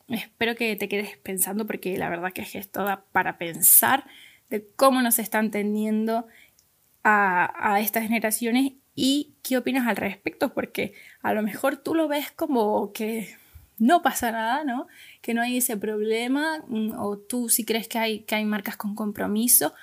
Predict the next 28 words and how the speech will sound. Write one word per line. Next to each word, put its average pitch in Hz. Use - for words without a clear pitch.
Evidentemente 233
yo 240
no 233
creo 226
que 220
sea 214
el 214
total, 208
pero 214
sí 233
es 220
verdad 220
que 226
también 233
en 247
contraste 240
con 220
esa 226
campaña 226
publicitaria 247
que 220
veíamos 214
de 226
H 220
y 233
M 226
hace 196
poco, 262